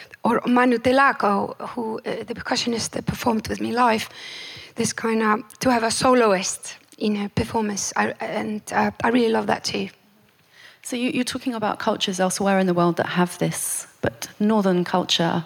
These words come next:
Speaker 2: Arctic Circle culture has this too. And the, the difference between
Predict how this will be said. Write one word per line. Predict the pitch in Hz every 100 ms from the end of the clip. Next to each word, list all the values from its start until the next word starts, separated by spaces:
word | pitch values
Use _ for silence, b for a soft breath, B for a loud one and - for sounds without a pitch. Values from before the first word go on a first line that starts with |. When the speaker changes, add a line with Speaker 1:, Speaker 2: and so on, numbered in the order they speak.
| -
Speaker 2:
Arctic | - - -
Circle | - 185 - 185
culture | - 170 - - 170 170 170
has | - 196 -
this | 185 -
too. | - 226 180 175 B B B B
And | - 185 185 180 -
the, | 202
the | 185 190
difference | 220 214 202
between | 214 - 196 190 185 185